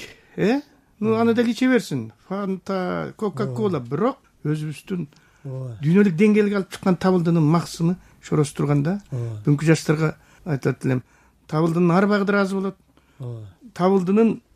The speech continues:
Speaker 1: идеясын колдосок, э?
Speaker 2: Ооба.
Speaker 1: Табылдынын өзүн колдосок, ошо мындан ары максым шоро ичип,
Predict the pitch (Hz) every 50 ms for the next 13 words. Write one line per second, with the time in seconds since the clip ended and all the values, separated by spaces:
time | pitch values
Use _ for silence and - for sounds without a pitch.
0 | _ _ _ - - 151 139 196 233 247 240 214 - 226 220 202 208 202 170 170
1 | - - 123 - 139 180 254 294 269 131 127 127 120 139 180 202 202 190 202 208
2 | 202 196 190 214 220 247 262 247 240 220 185 175 - 151 - - _ _ _ _
3 | _ _ _ _ _ _ - - 135 170 156 - - _ _ _ _ _ - 165
4 | 156 160 165 160 151 147 151 135 - _ _ _ _ _ _ _ - - 131 143
5 | 165 160 - - - - - 254 262 202 139 120 - _ _ _ _ _ - -
6 | - - 196 220 226 208 185 160 - - 151